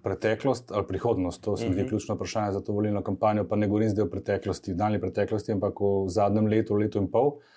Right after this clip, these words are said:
Speaker 1: Ali bodo torej prevladale teme, ki bodo, eh, analizirale, eh, eh, epidemični čas, ali morda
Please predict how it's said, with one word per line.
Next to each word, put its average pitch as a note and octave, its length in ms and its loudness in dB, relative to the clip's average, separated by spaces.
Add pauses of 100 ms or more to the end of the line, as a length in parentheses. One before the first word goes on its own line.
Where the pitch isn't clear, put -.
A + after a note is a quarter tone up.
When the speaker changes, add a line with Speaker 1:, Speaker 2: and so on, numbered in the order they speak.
(200)
Speaker 1:
Ali G2+ 300 2
bodo G2+ 280 2
torej G#2+ 340 2
prevladale G#2 560 2
teme, G#2+ 400 0
ki G2+ 180 -4
bodo, G2 480 2 (480)
eh, F#2+ 40 -6 (300)
analizirale, G#2 640 4
eh, G#2 320 4
eh, F#2+ 840 -4
epidemični A2+ 520 0
čas, B2+ 400 -2 (100)
ali A2+ 460 2
morda A2 540 2